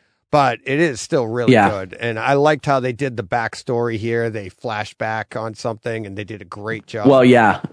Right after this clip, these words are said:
Speaker 1: Yeah. They did a great job at, uh, explaining something that you didn't see coming, which gave you a great big
Speaker 2: No, I
Speaker 1: reveal.
Speaker 2: didn't know that. Right.
Speaker 1: Yeah.
Speaker 2: We didn't, didn't know that that had happened. Yeah.
Speaker 1: Exactly.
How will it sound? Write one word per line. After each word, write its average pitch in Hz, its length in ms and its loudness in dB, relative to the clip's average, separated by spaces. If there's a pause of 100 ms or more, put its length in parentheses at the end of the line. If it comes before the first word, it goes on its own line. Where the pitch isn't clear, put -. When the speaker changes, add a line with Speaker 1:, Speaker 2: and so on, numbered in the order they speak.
(340)
Speaker 1:
Yeah. 101 180 -8 (360)
They 151 80 -2
did 147 160 -2
a 120 40 -6
great 131 360 0
job 131 400 2
at, 113 200 0
uh, 104 300 -4
explaining 185 720 0
something 123 440 -4
that 113 100 -8
you 104 80 -12
didn't 147 300 -4
see 135 240 -6
coming, 131 400 -4
which 104 180 -10
gave 139 220 -6
you 117 100 -6
a 101 40 -8
great 123 420 -6
big 123 100 0
Speaker 2:
No, 185 220 6
I 139 80 6
Speaker 1:
reveal. 185 160 4
Speaker 2:
didn't 180 120 6
know 165 200 8
that. - 160 4
Right. 170 200 6
Speaker 1:
Yeah. 185 120 6
Speaker 2:
We - 80 4
didn't, 135 420 0
didn't 151 160 6
know 151 160 8
that 147 140 4
that 143 160 6
had 120 120 4
happened. 135 440 2 (160)
Yeah. 123 240 4 (180)
Speaker 1:
Exactly. 117 720 -2